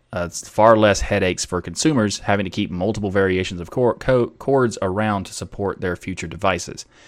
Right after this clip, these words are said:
And it also means it means much more powerful, and because it is royalty-free, a lot more vendors are being willing to use it, which is great because U S B, um, Type-C is good as a, uh, as a connector, but with Thunderbolt, it makes it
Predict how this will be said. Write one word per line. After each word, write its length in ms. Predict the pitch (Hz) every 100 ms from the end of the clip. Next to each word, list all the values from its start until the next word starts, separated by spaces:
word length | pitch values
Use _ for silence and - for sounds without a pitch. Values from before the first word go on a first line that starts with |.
| - _ _ _ 107
And 380 | 101 98 95 -
it 120 | 104
also 320 | 104 113 113
means 220 | 104 101
it 40 | 95
means 180 | 92 90
much 240 | 101 -
more 100 | 90
powerful, 500 | - 131 123 104 92
and 80 | 92
because 240 | 92 104
it 60 | 92
is 60 |
royalty-free, 800 | 92 95 87 90 - 151 123 104 - - - -
a 60 | 95
lot 200 | 98 92
more 140 | 92
vendors 320 | 90 95 90
are 60 | 90
being 180 | 92 90
willing 240 | 92 90
to 140 | - 90
use 260 | 110 127
it, 220 | 87 - - _ _ -
which 340 | 117 107 - -
is 160 | 87
great 380 | 90 107 135 -
because 300 | 95 95 87
U 120 | 135
S 100 | 127
B, 400 | - 117 107 104 _ _ _ _
um, 340 | 90 85 85 -
Type-C 540 | - 110 104 - 120 107
is 140 | 87
good 400 | 85 98 107 131
as 220 | - 92 90
a, 220 | 87 90 -
uh, 180 | 90 85 -
as 200 | 90 87
a 100 | 92
connector, 560 | 82 87 95 - 135 139 - _ -
but 300 | 90 98 -
with 360 | 101 92 - 80
Thunderbolt, 500 | 131 147 101 90 87
it 140 | 104 92
makes 280 | 101 98 101
it 200 | 87